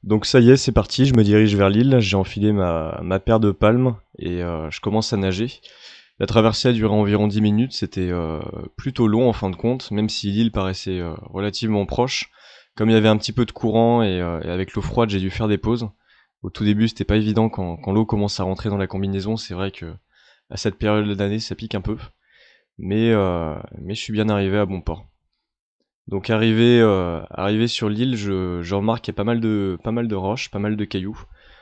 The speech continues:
Donc c'est un environnement qui est propice à la pêche aux ormeaux et je commence rapidement à prospecter. Et quand je regarde autour de moi, il y a vraiment de la roche, euh, partout, donc c'est, c'est l'idéal.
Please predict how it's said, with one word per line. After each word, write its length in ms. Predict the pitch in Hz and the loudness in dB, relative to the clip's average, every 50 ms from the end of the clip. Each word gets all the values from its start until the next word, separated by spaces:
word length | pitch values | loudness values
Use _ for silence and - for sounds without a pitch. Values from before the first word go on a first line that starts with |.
| _ _ _ | _ _ _
Donc 160 | - 92 92 - | -12 -12 -10 -8
c'est 100 | - 104 | -4 -4
un 100 | 101 101 | -2 0
environnement 400 | 104 104 101 101 101 104 110 117 | 0 0 0 0 0 0 0 -2
qui 100 | 113 - | -2 -4
est 60 | 104 | -8
propice 360 | - - 107 - 120 113 - | -6 -6 -6 -6 -8 -8 -6
à 40 | 107 | -6
la 100 | 98 95 | -6 -4
pêche 220 | - 117 104 - - | -4 -6 -8 -6 -6
aux 100 | 98 98 | -4 -4
ormeaux 340 | 98 92 92 95 104 113 | -2 -2 -2 -2 -2 -2
et 200 | 113 95 90 87 | -2 -2 -4 -4
je 100 | 80 - | -6 -8
commence 300 | - - 101 101 104 - | -10 -8 -6 -6 -6 -6
rapidement 400 | - 104 - 107 104 104 104 104 | -6 -10 -8 -6 -4 -4 -2 -2
à 20 | 101 | -4
prospecter. 640 | - - 101 - - 95 - - 113 - - - _ _ _ _ _ _ _ _ _ _ | -6 -8 -10 -10 -10 -12 -10 -10 -10 -10 -12 -14 _ _ _ _ _ _ _ _ _ _
Et 80 | - 92 | -12 -8
quand 140 | - 107 98 | -6 -4 -4
je 80 | 90 | -2
regarde 200 | 107 101 107 107 | 0 2 2 2
autour 200 | 107 98 - 113 | 2 0 -2 -2
de 80 | 110 101 | -2 0
moi, 180 | 95 107 113 | 0 0 0
il 40 | 113 | 0
y 20 | 104 | 0
a 40 | |
vraiment 260 | 92 90 85 90 98 101 | -2 -4 -4 -4 -4 -4
de 40 | |
la 100 | 95 90 85 | -4 -4 -4
roche, 340 | 85 95 101 - - - 90 | -4 -4 -6 -6 -6 -8 -8
euh, 160 | 85 80 85 87 - - - - | -8 -10 -12 -12 -14 -16 -10 -8
partout, 340 | 104 95 - - - 113 107 | -8 -8 -8 -8 -8 -8 -6
donc 180 | 104 98 95 | -6 -8 -10
c'est, 280 | - - - - - - 117 _ _ _ | -12 -14 -16 -16 -18 -20 -20 _ _ _
c'est 180 | - - - 98 | -16 -12 -8 -8
l'idéal. 400 | 98 98 95 92 85 82 82 80 | -6 -4 -4 -4 -6 -6 -10 -14